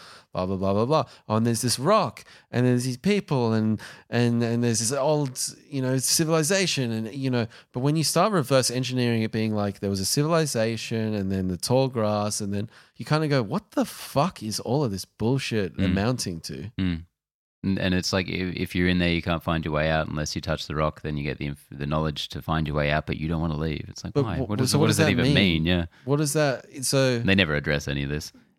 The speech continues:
Speaker 2: And,
Speaker 1: Yeah.
Speaker 2: and Patrick Wilson, you know, he's this maniacal, evil dude. Once he gets this knowledge, the ostensible main character gets the knowledge and helps the other character to leave. It, it, it doesn't really track in any way.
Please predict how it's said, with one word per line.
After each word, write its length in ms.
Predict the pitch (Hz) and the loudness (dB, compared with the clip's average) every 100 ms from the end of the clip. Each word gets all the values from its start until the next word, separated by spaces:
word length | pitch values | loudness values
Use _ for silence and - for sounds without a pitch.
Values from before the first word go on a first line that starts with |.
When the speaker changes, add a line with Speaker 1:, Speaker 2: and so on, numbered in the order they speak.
| - | 0
Speaker 2:
And, 120 | 151 | 4
Speaker 1:
Yeah. 120 | 135 104 | 4 4
Speaker 2:
and 240 | 90 85 | 2 2
Patrick 340 | 117 107 98 87 | 2 0 0 0
Wilson, 640 | 92 95 - 76 73 90 - | 2 2 0 0 -2 -6 -12
you 120 | 85 85 | -2 0
know, 140 | 73 | 2
he's 240 | 80 73 | 0 -2
this 400 | - 78 - - - _ _ | -2 -4 -4 -8 -14 _ _
maniacal, 840 | - 82 78 78 78 78 78 73 73 | -4 0 2 2 0 -4 -4 -4 -4
evil 360 | - 80 73 71 | -4 -2 -2 -4
dude. 360 | 71 82 76 76 | -2 0 0 -2
Once 240 | 76 71 | -4 -2
he 120 | 85 | -2
gets 240 | 78 73 - | -2 -2 -4
this 200 | 76 80 | -4 -2
knowledge, 420 | 71 73 73 - - _ _ - | -2 -2 -4 -10 -16 _ _ -4
the 300 | 78 73 65 | 0 0 -2
ostensible 480 | - 92 85 78 71 | 0 0 0 -2 0
main 320 | 76 85 80 | 2 2 0
character 480 | 76 71 71 - 71 | 0 0 0 -4 -2
gets 260 | 76 - | -2 -2
the 80 | 80 | -4
knowledge 560 | 71 71 69 69 - - | -2 -2 -4 -8 -14 -12
and 440 | - 71 67 65 - _ _ _ - | -8 -6 -6 -10 -16 _ _ _ -10
helps 500 | 82 78 - - - | -6 -6 -6 -10 -12
the 120 | - 76 | -8 -6
other 140 | 73 | -6
character 400 | 76 73 71 78 | -6 -6 -6 -8
to 60 | 67 | -8
leave. 360 | 71 69 67 | -4 -4 -6
It, 140 | - - | -10 -10
it, 200 | - - | -12 -12
it 220 | - 71 | -10 -8
doesn't 220 | 73 71 | -8 -6
really 160 | 67 69 | -8 -8
track 340 | - 71 73 | -6 -6 -6
in 80 | 71 | -10
any 140 | 69 69 | -6 -4
way. 220 | 71 | -4